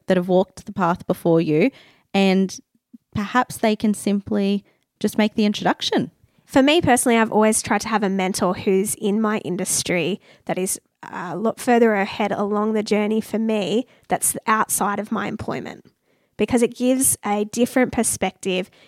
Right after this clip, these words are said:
Speaker 2: It takes me out of the kind of bubble that sometimes we get stuck in, in, in our kind of world, and it just helps to lift our perspective.
Speaker 1: And again, if I go, "Okay, well, what's the alignment between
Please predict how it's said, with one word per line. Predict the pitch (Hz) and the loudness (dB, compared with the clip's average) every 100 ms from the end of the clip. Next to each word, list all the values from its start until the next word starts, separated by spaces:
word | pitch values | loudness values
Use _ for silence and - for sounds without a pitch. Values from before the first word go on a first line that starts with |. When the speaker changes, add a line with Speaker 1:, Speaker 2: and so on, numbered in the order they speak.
| _ | _
Speaker 2:
It | - | -8
takes | - 202 - | -4 -2 0
me | 190 | 0
out | 190 | 0
of | 208 | 0
the | 226 202 - | -2 -4 -4
kind | - 185 | -6 -4
of | 190 196 - _ _ _ _ _ _ | -2 -4 -10 _ _ _ _ _ _
bubble | 214 220 226 | 4 6 6
that | 208 - | 4 2
sometimes | 214 202 202 | -2 0 -2
we | 214 | 0
get | 190 - | -2 -4
stuck | - 220 226 | 0 -2 0
in, | 233 | 0
in, | 214 185 - - | 2 0 -4 -8
in | 202 190 | -4 -4
our | 190 208 208 | -4 -6 -8
kind | - 202 | -8 -8
of | 196 226 | -8 -10
world, | 214 220 208 - 139 254 - - _ _ _ | -2 2 2 2 0 -2 -4 -16 _ _ _
and | 220 220 | -4 -4
it | 220 - | -4 -6
just | 277 330 - | -4 -2 0
helps | 302 269 - | 0 -2 -2
to | 226 | -2
lift | 202 214 - | 0 -4 -2
our | 196 190 | -2 -2
perspective. | 180 - - - - 135 - - - - _ _ _ _ _ _ _ - | -2 -4 -4 -8 -10 -12 -12 -16 -20 -20 _ _ _ _ _ _ _ 2
Speaker 1:
And | 262 | 4
again, | 254 247 247 | 4 4 2
if | 247 | 2
I | 240 233 240 - | 2 2 0 -2
go, | 233 | 2
"Okay, | 226 233 233 | 2 2 2
well, | 220 214 | 4 6
what's | 226 - - | 4 2 -2
the | - 285 | -2 0
alignment | 254 240 214 202 196 185 | 0 2 2 2 0 -2
between | - - 208 196 190 196 | -6 -6 -4 -2 0 -2